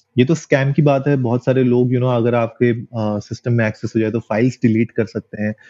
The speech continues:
बहुत कुछ और भी हैम्पर हो सकता है। लेकिन Instagram से रिलेटेड ये कुछ मैंने आज के एपिसोड में आप लोगों के साथ डिटेल्स शेयर की हैं,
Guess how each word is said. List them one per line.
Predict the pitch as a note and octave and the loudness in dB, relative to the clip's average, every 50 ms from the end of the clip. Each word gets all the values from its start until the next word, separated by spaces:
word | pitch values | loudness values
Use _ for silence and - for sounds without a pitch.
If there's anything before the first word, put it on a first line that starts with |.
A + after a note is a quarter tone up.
| - - _ _ _ | -20 -20 _ _ _
बहुत | A#2+ A#2+ B2+ C#3 C#3+ - | 0 0 0 0 0 0
कुछ | - D3+ D3 D3+ | 0 0 2 2
और | A2+ B2 B2 B2 | 0 2 2 2
भी | B2+ C#3 C3+ | 2 0 2
हैम्पर | C3 A#2 A2 G#2+ - B2 A#2 | 2 0 0 0 0 0 0
हो | G#2+ G2+ | 0 -2
सकता | G2+ - G2+ - _ - G2 | -2 -4 -6 -4 _ -2 0
है। | G2 G#2 | 2 4
लेकिन | A2+ C3+ D3+ F3 D#3+ C#3+ C3 | 2 4 2 2 0 0 -2
Instagram | C3 - - E3+ D#3 D#3 D#3 D#3 D3+ | -4 -4 -4 -2 0 0 0 0 0
से | D3+ - | 0 2
रिलेटेड | D3 D3 C3 - - C#3+ C3+ | 2 2 2 2 2 2 2
ये | C3+ B2+ C3 C3 | 4 2 2 2
कुछ | - D3 D3+ D3 - | 0 -2 -4 -2 -2
मैंने | C3 B2 B2 C3 C3+ C3+ - _ _ _ _ _ _ _ _ _ _ _ _ _ - | -2 0 2 0 0 -2 -6 _ _ _ _ _ _ _ _ _ _ _ _ _ -2
आज | A2+ A2+ A#2 - | -2 -2 0 0
के | - C#3 | 0 0
एपिसोड | A#2 B2 A2+ - B2+ A#2+ | 0 0 0 0 0 0
में | B2 B2+ | 0 0
आप | A2+ G#2+ - - | -2 -2 -2 -2
लोगों | A#2 A2 G2+ | -2 -2 -2
के | - | -4
साथ | A2+ - A#2 | -2 0 0
डिटेल्स | A2+ G#2 G#2 G2+ - A2 A2+ A#2 A#2 | 0 2 0 0 2 0 0 0 -2
शेयर | - - - G#2+ G#2 | -4 -4 -2 -2 -2
की | G#2 - _ G#2+ G2+ | -4 -6 _ -4 -2
हैं, | A2 G#2+ G#2 | -2 -2 -2